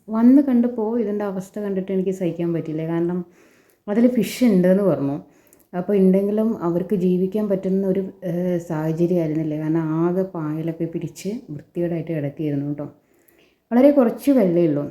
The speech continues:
നല്ല ചൂടായതുകൊണ്ട് തന്നെ വെള്ളം നന്നായിട്ട് വറ്റി പോകുന്നുണ്ടായിരുന്നു. അപ്പോൾ വളരെ കുറച്ച് വെള്ളമേ ഉള്ളൂ.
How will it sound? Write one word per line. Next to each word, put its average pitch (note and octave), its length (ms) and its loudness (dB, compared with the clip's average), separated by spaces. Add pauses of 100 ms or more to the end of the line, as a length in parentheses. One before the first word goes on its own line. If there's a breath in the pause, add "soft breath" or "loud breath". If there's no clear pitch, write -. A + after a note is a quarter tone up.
(140)
നല്ല E3+ 280 0
ചൂടായതുകൊണ്ട് G3+ 640 -2
തന്നെ G3 140 0
വെള്ളം G3 340 0
നന്നായിട്ട് F#3+ 540 -2
വറ്റി G3+ 220 -4
പോകുന്നുണ്ടായിരുന്നു. D#3+ 720 -2 (160)
അപ്പോൾ F#3 180 -2
വളരെ F#3 220 0
കുറച്ച് G3 320 -4
വെള്ളമേ F#3 320 0
ഉള്ളൂ. F3+ 260 0